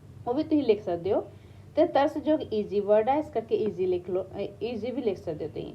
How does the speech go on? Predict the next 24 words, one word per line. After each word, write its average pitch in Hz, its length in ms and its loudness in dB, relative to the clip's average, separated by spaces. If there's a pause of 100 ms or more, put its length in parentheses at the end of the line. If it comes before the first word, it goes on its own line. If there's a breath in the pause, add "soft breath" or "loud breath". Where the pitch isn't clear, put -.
ਠੀਕ 226 140 -8
ਹੈ। 302 120 2 (420 loud breath)
ਕਿਸ 254 100 0
ਤਰ੍ਹਾਂ 262 160 2
ਲਿਖਣਾ 285 280 0
ਕਿ, 294 100 0
ਅ, 226 240 0
ਬੁੱਧੀਜੀਵਾਂ 233 920 2
ਦੀ 185 360 -4 (200)
ਤਰਸਯੋਗ 262 540 0
ਸਥਿਤੀ 208 440 -8
ਦਾ 240 140 0
ਵਰਣਨ 180 400 -2
ਕੀਤਾ 170 380 -4
ਗਿਆ 160 220 -4
ਹੈ। - 400 -12 (360 loud breath)
ਇਕਾਂਗੀਕਾਰ 311 760 8
ਨੇ 359 140 6
ਦੇਸ਼ 247 320 4
ਦੇ 294 180 0
ਪ੍ਰਸ਼ਾਸਕੀ 254 720 0
ਢਾਂਚੇ 226 520 0
ਹੇਠ 226 340 2
ਆਏ 180 340 0